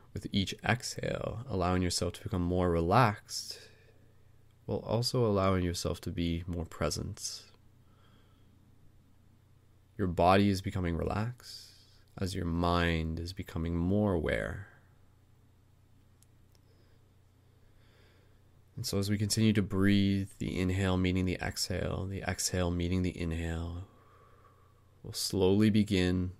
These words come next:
warming up by scanning our body as we allow it to go into a comfortable place of stillness before turning further inwards.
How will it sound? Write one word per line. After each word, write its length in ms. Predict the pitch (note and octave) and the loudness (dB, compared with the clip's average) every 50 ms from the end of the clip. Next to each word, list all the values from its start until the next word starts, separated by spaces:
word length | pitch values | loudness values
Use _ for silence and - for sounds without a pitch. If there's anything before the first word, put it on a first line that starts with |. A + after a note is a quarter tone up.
| - A2+ - | -16 -12 -10
warming 480 | - F#2 F2+ F2 F2 F2 F#2 F#2 F2+ | -8 -2 0 2 2 2 2 2 2
up 200 | E2+ E2+ E2+ - - - _ _ _ | 0 0 -2 -4 -8 -20 _ _ _
by 140 | - F2 | -8 -6
scanning 540 | F2+ - - - - - - E2 F2+ F#2 F#2 | -6 -4 -6 -6 -4 -2 -2 0 0 0 0
our 100 | F#2 F#2 | 0 0
body 560 | - - B1 - - - - - F#2+ A2 - - _ - - - - - - - - - - - - - - - - - - | 0 0 0 0 0 -2 -4 -6 -8 -8 -10 -14 _ -20 -20 -20 -20 -20 -20 -20 -20 -20 -20 -20 -20 -20 -20 -20 -18 -10 -8
as 140 | - F#2 F2+ | -6 -4 -2
we 420 | E2+ E2 E2 D#2+ D#2+ D#2 E2 F#2 G2 - | 0 0 2 0 0 -2 -4 -6 -8 -10
allow 420 | - - F2 E2+ E2 E2 E2+ E2+ F2 | -6 -4 -2 2 4 4 6 6 4
it 120 | F2+ - | 2 0
to 120 | - - | -4 -6
go 260 | A2 - F2+ E2+ E2+ E2+ | -2 -2 -2 0 0 -2
into 280 | F2 F2 - - F2+ | -2 -4 -4 -4 -4
a 60 | E2+ | -4
comfortable 460 | D#2+ - - F#2+ F2 - - F#2 F2 D#2+ | -4 -4 -6 -6 -4 -2 -2 -2 -2 -2
place 320 | - - F2+ F2 F2+ - | -2 -2 -2 -2 -2 -4
of 80 | - - | -4 -4
stillness 880 | - - - F#2+ F2 A2 B2 D3 D#3 B2+ - - - - - - - - - - - _ - - | -4 -2 -2 0 0 0 0 0 -2 -4 -4 -2 -2 -2 -4 -8 -12 -20 -20 -20 -20 _ -10 -10
before 440 | G2+ - - G2 F#2 F2+ F2 F2 | -10 -6 -4 0 0 2 0 0
turning 600 | F2 - - - F#2+ F#2 F2 F2+ F2 E2+ E2+ E2+ F2 - | -2 -6 -6 -4 -2 0 2 2 2 0 -2 -4 -6 -10
further 480 | - - - - F2 E2+ E2 E2+ D#2+ - | -16 -12 -4 0 0 2 2 2 0 0
inwards. 960 | - E2+ D#2 D2+ B1+ G#1 - - - - - - - - - - - - - - | -4 -4 -4 -4 -4 -6 -6 -6 -8 -10 -12 -10 -10 -10 -8 -10 -10 -14 -16 -20